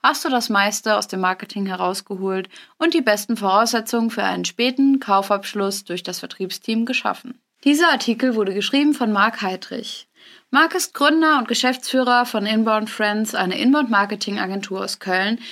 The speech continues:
die darauf spezialisiert ist, ambitionierte B two B Unternehmen und Startups bei der Entwicklung und Umsetzung digitaler Wachstumsstrategien zu unterstützen.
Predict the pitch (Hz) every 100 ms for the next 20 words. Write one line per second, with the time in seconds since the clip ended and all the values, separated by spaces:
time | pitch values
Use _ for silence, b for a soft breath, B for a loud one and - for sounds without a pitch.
0 | B - 214 202 208 - 240 196 185 180
1 | 285 302 285 294 - 202 196 196 185 202
2 | 254 294 247 240 202 208 208 208 208 208
3 | 214 208 180 175 - - 190 202 269 -
4 | - B B 208 202 190 185 285 285 320
5 | 285 254 214 208 208 208 208 196 247 277
6 | 247 240 214 202 202 - 208 - 196 196
7 | 196 190 196 - 226 226 247 - 196 -
8 | 196